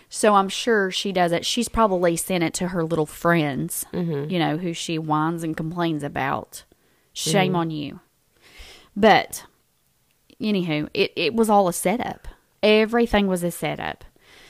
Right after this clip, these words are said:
Speaker 1: Now, Natalia discussed the night that Michael said he woke up with Natalia standing at the edge of the bed with a knife.
Speaker 2: There's no, there's no way.
Speaker 1: Well, she just says,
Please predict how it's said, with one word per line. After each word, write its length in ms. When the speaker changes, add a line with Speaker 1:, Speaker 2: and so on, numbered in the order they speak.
Speaker 1:
Now, 380
Natalia 540
discussed 400
the 80
night 400
that 100
Michael 320
said 220
he 40
woke 240
up 160
with 100
Natalia 460
standing 560
at 140
the 140
edge 180
of 60
the 80
bed 320
with 160
a 20
knife. 420
Speaker 2:
There's 220
no, 380
there's 280
no 260
way. 540
Speaker 1:
Well, 280
she 320
just 220
says, 440